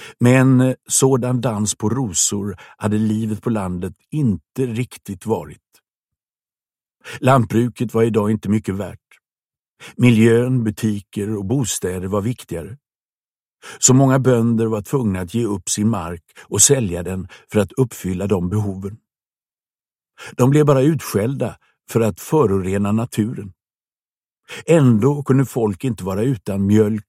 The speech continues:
smör och ost. Som om man trodde det kom från himlen eller att de stora matvarukedjorna hade korna i lagerlokalen. Han fnös åt tanken. "Vad hade du fått syn på uppe vid vägen?"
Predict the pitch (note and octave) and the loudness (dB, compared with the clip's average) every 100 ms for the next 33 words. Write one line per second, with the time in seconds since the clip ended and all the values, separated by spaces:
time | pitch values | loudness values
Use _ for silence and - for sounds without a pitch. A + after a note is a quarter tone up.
0 | - - - G#2 F#2 F#2 F#2 - A#2+ A2+ | -10 -4 2 2 2 -4 -8 -6 -4 -4
1 | F2+ - - _ _ _ _ _ _ - | -8 -12 -18 _ _ _ _ _ _ -20
2 | - - B2 A#2+ A#2+ G#2+ D3 A#2 G2+ G#2+ | -2 4 4 6 2 0 -2 -2 -2 -4
3 | - G2 F2 G2 G2 C3+ B2 E2 F2 G#2+ | -2 -2 -2 -4 -2 -2 -2 -4 -4 -6
4 | F2 - - - A2+ A#2 A2+ G#2+ A2 G2+ | -8 -14 -12 0 2 2 0 0 -2 0
5 | C#3+ A#2 F#2 G2 B2+ G2+ F2+ E2+ E2+ - | -2 -2 0 2 2 0 -4 -4 -4 -4
6 | G#2 G#2+ B2+ F2+ D2+ - G2 G#2 G#2 A#2 | -4 -2 -2 -4 -10 -10 -4 -4 -2 -4
7 | G2+ F2+ F#2+ G#2 B2+ G2 F2 F2 - F2+ | -2 -2 -2 0 0 -2 -4 -4 -4 -6
8 | A2 G2+ _ _ _ _ _ _ _ _ | -8 -12 _ _ _ _ _ _ _ _
9 | _ _ - G2+ - G2 E2+ - F2+ G2+ | _ _ -8 -6 -2 -4 -2 -4 -4 -4
10 | G2+ E2+ G2+ - _ _ _ _ _ _ | -8 -8 -18 -20 _ _ _ _ _ _
11 | _ _ _ _ _ _ _ _ _ _ | _ _ _ _ _ _ _ _ _ _
12 | _ _ - _ _ _ _ A2 C3+ C#3 | _ _ -20 _ _ _ _ 2 4 6
13 | D3 C#3+ C3+ C#3 - A2 - B2+ D#3+ D3+ | 4 2 0 -2 -2 -4 0 0 0 -2
14 | - C#3 B2+ G#2+ A2+ A#2+ B2+ A2+ G#2+ C#3 | -2 -2 0 -2 -2 0 2 2 2 0
15 | - | -8